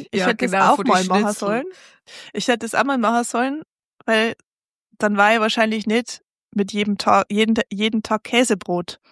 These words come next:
Speaker 1: jetzt da
Speaker 2: Na,
Speaker 1: gestanden.
Speaker 2: also so toll hat man, also das war halt so deftige Kneipenküche, jetzt nix, was ich für mich zu Hause zubereiten würde. Schnitzel ja sowieso nicht.
Speaker 1: Ja.
Speaker 2: Aber war ein guter Job. Man hat immer
Speaker 1: Ja.
Speaker 2: sehr nach Frittierfett gestunken
Speaker 1: Mhm.
Speaker 2: dann noch, aber es war ein cooler
Speaker 1: Ja.
Speaker 2: Job.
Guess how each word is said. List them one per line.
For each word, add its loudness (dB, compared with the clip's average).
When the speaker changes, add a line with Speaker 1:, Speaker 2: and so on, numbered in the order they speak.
Speaker 1:
jetzt -2
da 2
Speaker 2:
Na, -2
Speaker 1:
gestanden. -4
Speaker 2:
also -2
so -2
toll 0
hat -2
man, 2
also -2
das -4
war 2
halt 0
so -4
deftige 0
Kneipenküche, 0
jetzt -4
nix, -4
was 0
ich -2
für -2
mich -2
zu -4
Hause 0
zubereiten -2
würde. -2
Schnitzel 0
ja 2
sowieso -2
nicht. 0
Speaker 1:
Ja. 6
Speaker 2:
Aber 0
war 4
ein -2
guter 2
Job. 0
Man 0
hat -2
immer 4
Speaker 1:
Ja. 2
Speaker 2:
sehr 0
nach 2
Frittierfett -4
gestunken -2
Speaker 1:
Mhm. 2
Speaker 2:
dann 2
noch, -2
aber -2
es -8
war 0
ein -8
cooler -2
Speaker 1:
Ja. 4
Speaker 2:
Job. -4